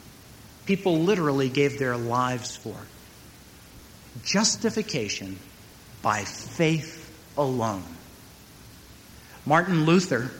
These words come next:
who attempted to live his life by good deeds, was a monk for many years, and he said, "If ever a man were to be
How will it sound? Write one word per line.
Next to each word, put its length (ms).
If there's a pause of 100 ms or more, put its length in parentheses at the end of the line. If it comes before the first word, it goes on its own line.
(640)
who 160
attempted 580
to 120
live 340
his 240
life 460
by 140
good 340
deeds, 480 (180)
was 220
a 40
monk 460
for 220
many 340
years, 600 (760)
and 140
he 200
said, 520 (340)
"If 300
ever 360
a 60
man 640
were 180
to 180
be 420